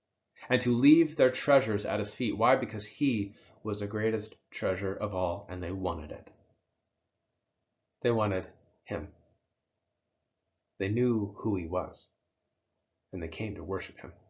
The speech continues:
And so, family of grace, this morning I want us to recognize the King of the Jews and to come to worship him, bringing our gifts. So let us avoid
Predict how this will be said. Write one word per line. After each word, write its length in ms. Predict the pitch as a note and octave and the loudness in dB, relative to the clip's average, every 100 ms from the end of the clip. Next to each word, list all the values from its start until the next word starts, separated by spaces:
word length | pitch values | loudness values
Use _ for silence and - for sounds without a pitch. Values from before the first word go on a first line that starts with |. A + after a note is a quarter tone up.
| _ _ _ _ _ _ _ _ _ _ _ _ _ _ - - - | _ _ _ _ _ _ _ _ _ _ _ _ _ _ -20 -14 -10
And 100 | D3+ | 0
so, 120 | F#3 | 0
family 420 | F3+ F3+ E3+ E3+ | 0 -2 -2 -4
of 160 | C#3 B2 | -6 -4
grace, 480 | C3 D#3+ F3+ - - _ _ _ - | -2 -2 -4 -14 -20 _ _ _ -12
this 160 | C3 | -8
morning 240 | C#3 D3+ D3 | -2 -2 -2
I 60 | |
want 220 | C#3+ C#3+ C#3 | -2 -2 -2
us 320 | C#3+ C#3+ - | -4 -6 -12
to 140 | - A#2+ | -8 -2
recognize 580 | C3+ C3+ B2 B2 A#2+ | -2 -2 -8 -6 -8
the 60 | A#2 | -10
King 200 | G#2+ A#2 | -12 -10
of 80 | B2 | -8
the 60 | |
Jews 400 | A2+ G#2 G2 G2 - _ _ _ _ _ _ _ - | -8 -8 -8 -12 -20 _ _ _ _ _ _ _ -10
and 100 | A2 | -8
to 60 | |
come 280 | G#2 A2+ G#2+ | -6 -6 -6
to 100 | G2+ | -6
worship 320 | G2 F#2+ - - | -2 -2 -4 -10
him, 180 | F2+ E2 _ _ _ _ _ _ _ _ _ _ - | -10 -12 _ _ _ _ _ _ _ _ _ _ 2
bringing 420 | C#3 C#3+ C#3 C3+ | 4 4 4 0
our 240 | A2+ G#2 | 0 -2
gifts. 440 | F#2+ F2 - - - _ _ _ _ _ _ _ _ _ _ _ _ _ | -2 -6 -10 -16 -20 _ _ _ _ _ _ _ _ _ _ _ _ _
So 280 | - D3 - | -2 -2 0
let 180 | C#3 D#3 | 2 2
us 160 | D3+ - | 0 -4
avoid 520 | B2 B2+ C3 A#2+ | -4 0 2 2